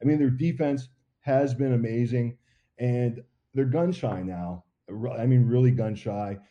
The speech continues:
going against San Francisco this week after what happened to them. And it's interesting to note, from a historical perspective at least, that Green Bay, these were all different teams, I'll just throw that in here,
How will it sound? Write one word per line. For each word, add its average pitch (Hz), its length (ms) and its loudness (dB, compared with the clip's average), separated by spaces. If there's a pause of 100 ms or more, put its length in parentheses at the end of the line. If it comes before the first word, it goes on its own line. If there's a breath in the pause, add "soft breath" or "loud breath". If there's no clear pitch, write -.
(180 soft breath)
going 117 240 -2
against 107 260 -6
San 113 180 -4
Francisco 117 400 -8
this 101 220 -8
week 101 360 -8
after 113 280 -6
what 101 140 -4
happened 131 400 -2
to 107 80 -10
them. 92 200 -8 (600)
And 107 100 -6
it's 107 140 -6
interesting 156 540 0
to 131 100 0
note, 101 340 -2 (240 soft breath)
from 120 140 0
a 127 80 4
historical 170 640 -2
perspective 98 560 -6
at 95 100 -8
least, 104 360 -8 (260)
that 127 160 -4
Green 160 320 0
Bay, 104 400 0 (520)
these 113 240 -4
were 117 120 0
all 117 120 2
different 120 300 -2
teams, 98 340 -8
I'll 92 80 -12
just 95 280 -16
throw 98 160 -6
that 95 180 -6
in 95 140 -6
here, 80 240 -14